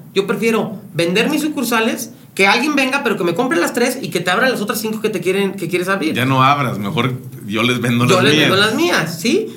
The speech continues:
Speaker 1: O sea, yo también, o sea, podría estar como en esa posición de decir, bueno, si tú quieres meter a alguien más, prefiero vender las mías, porque yo no quiero estar repartiendo el pastel que tengo aquí, ¿sí?
Speaker 2: No, digo, al final tú eres el que picaste piedra los últimos diez años, ¿no?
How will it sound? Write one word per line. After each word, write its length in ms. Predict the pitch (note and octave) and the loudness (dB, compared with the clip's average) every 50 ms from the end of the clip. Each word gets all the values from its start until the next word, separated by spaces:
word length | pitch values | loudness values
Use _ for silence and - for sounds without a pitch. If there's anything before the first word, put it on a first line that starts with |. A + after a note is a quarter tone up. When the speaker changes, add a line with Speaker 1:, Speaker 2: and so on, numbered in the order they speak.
| - - | -16 -12
Speaker 1:
O 40 | - | -6
sea, 400 | - G3+ F#3 D#3 - - - - - | -2 -2 -2 -2 -2 -6 -12 -8 -2
yo 140 | D3 G#3 A3 | 0 0 2
también, 320 | A3 B3+ B3+ B3+ B3 - - - | 2 0 0 -2 -4 -6 -8 -6
o 60 | F#3+ | -2
sea, 160 | D#3+ G3 F#3 | -2 -2 -2
podría 300 | - F3 F3+ F#3 F#3 G#3+ | -2 0 0 2 2 0
estar 260 | G#3+ A3 A#3+ A#3 A#3+ | 0 -2 -4 -4 -2
como 180 | A#3 A#3 A3+ G#3 | -2 0 0 2
en 60 | G3+ | 2
esa 420 | G#3+ A3 A3+ B3 A#3+ A3 - - - - - | 2 2 2 0 0 0 -4 -10 -12 -4 0
posición 280 | G3+ G3 F3+ G#3 A3 A3 | 0 0 0 0 0 0
de 40 | G#3 | 0
decir, 240 | F3 C#3+ G3+ G3+ | 0 0 0 0
bueno, 420 | F3 F3+ G#3+ A#3 A3 E3 - - - - - - - - - - - - - | 0 0 0 0 0 0 -2 -4 -8 -12 -14 -18 -20 -20 -20 -20 -20 -20 -16
si 220 | - - - D#3+ C#3+ | -10 -6 -4 -4 -4
tú 540 | - - - A#3 A#3 A3+ F#3+ - - - - | -4 0 4 4 4 4 4 0 -2 -6 -2
quieres 180 | - F#3 F#3+ G#3+ | 0 0 0 0
meter 200 | A3 A3 G#3+ A3 | -2 0 0 0
a 20 | |
alguien 160 | A3 G#3 A3 G#3+ | 0 0 0 -2
más, 120 | A#3 A#3+ | -2 -2
prefiero 300 | - F#3 D#3+ F#3 F3+ F3+ F3+ D#3 | -4 -4 -2 -2 -2 -2 -2 -2
vender 260 | D3 D#3+ D#3 D#3+ D#3 | -2 -2 0 0 -2
las 120 | D3+ C#3+ | -2 -2
mías, 300 | D3+ A3 A#3+ F#3+ - - - - | -2 -2 -2 -2 -4 -8 -8 -4
porque 240 | G3 G3+ G#3 A3 G3 | -4 -4 -2 -2 -2
yo 100 | F#3 G#3 | 0 0
no 140 | G#3 G#3 G#3+ | -2 -2 0
quiero 180 | G#3+ G#3+ G3+ | -2 0 0
estar 320 | G3 - - G3 F#3+ - - | -2 -2 -2 -4 -4 -4 -6
repartiendo 580 | E3+ F3 F3+ - F3 E3 D#3 - F#3 F#3 F#3 F#3+ | -4 -4 -4 -2 -2 -4 -4 -4 -6 -4 -2 -4
el 140 | E3 - - - - - - - | -4 -4 -8 -10 -14 -14 -8 -6
pastel 340 | D#3+ D3+ - - F#3 F3 E3 | -6 -4 -4 -2 -2 -4 -2
que 80 | F3+ | -4
tengo 260 | E3+ - E3+ E3 D#3+ E3 | -4 -4 -2 -2 -2 -2
aquí, 300 | D3+ - A#3+ A3+ - - - - - - - - - - - - - - - - | -2 -2 -4 -6 -6 -8 -14 -18 -20 -20 -20 -20 -20 -20 -20 -20 -20 -20 -20 -16
¿sí? 240 | - - F3+ D#3 - | -12 -8 -8 -8 -6
Speaker 2:
No, 200 | - - - - - | -6 -8 -8 -6 -2
digo, 180 | - G2+ F#2 E2+ | -2 0 0 -2
al 80 | F2 | -4
final 360 | F2+ G2 F2+ F2+ G2 G#2 G2 | -6 -6 -4 -2 -2 -2 -2
tú 240 | - - G2+ G2+ G2+ G2+ | -2 -2 -2 0 2 2
eres 180 | G2+ G#2 F#2+ G2 | 2 0 0 -2
el 80 | F2+ | -6
que 100 | - F#2 | -8 -8
picaste 440 | - - F#2 - F#2+ F#2+ - - F#2+ | -10 -10 -10 -8 -8 -8 -6 -8 -8
piedra 360 | - - G2+ F#2+ F#2+ G2 F#2+ | -6 -2 -2 0 0 0 -2
los 180 | F#2 F#2 F2+ F#2 | -2 -4 -4 -6
últimos 400 | F#2+ F2+ F#2 G2 G2 G2+ G2+ G2 | -8 -6 -4 -4 -2 -2 -2 -2
diez 240 | A2+ B2 A#2+ A#2+ F#3+ | -2 -2 -2 0 0
años, 400 | F3+ F3 D3 A#2 G2 F2 E2+ E2+ | 0 0 0 -2 -4 -6 -8 -10
¿no? 360 | E2+ F2 F2+ G2 A#2+ C#3 | -10 -10 -10 -10 -10 -10